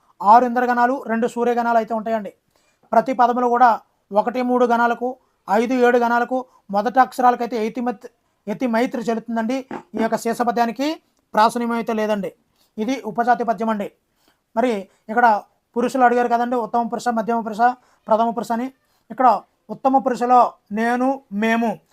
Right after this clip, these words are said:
నేను అనేది ఏకవచనంతో సంబంధించింది, మేము అనేది బహువచనం అండి. ఇక్కడ మధ్యమ అనేది నీవు అనేది ఏకవచనం అండి, మధ్యమ ఏకవచనం అండి.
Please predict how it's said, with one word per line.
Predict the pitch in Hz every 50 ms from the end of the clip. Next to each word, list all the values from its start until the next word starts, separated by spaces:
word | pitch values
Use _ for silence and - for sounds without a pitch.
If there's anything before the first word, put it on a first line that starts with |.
| _ _ -
నేను | 202 214 226 240 254 262 262
అనేది | 254 247 247 247 240 254
ఏకవచనంతో | 240 233 233 233 240 240 233 240 233 233 226 247 220
సంబంధించింది, | - 233 226 233 226 226 220 208 208 190 - 233 220 220 254 269 - _ _ _ _ _ _ -
మేము | 202 220 226 247 254 254 254 254 247
అనేది | 247 247 240 240 262
బహువచనం | 208 220 208 220 226 220 226 214 202
అండి. | 202 180 165 - _ _ _ _ _ _ _ _ _ -
ఇక్కడ | - 262 247
మధ్యమ | 214 214 214 190 170 247 254 254 254 233 - -
అనేది | 214 220 233 233 226 262 277 269 - _ _ _ _ -
నీవు | 202 208 233 240 247 240 220 254 247 208 151 - _ _ _ _ _ _ _ _ _ _ -
అనేది | 202 226 254 254 269
ఏకవచనం | 247 220 214 226 233 247 240 233 233 233 220
అండి, | 214 196 165 - - _ _ _ _ 190
మధ్యమ | 190 202 202 196 165 247 254 254
ఏకవచనం | 247 233 226 240 226 220 214 214 208 202
అండి. | 190 175 -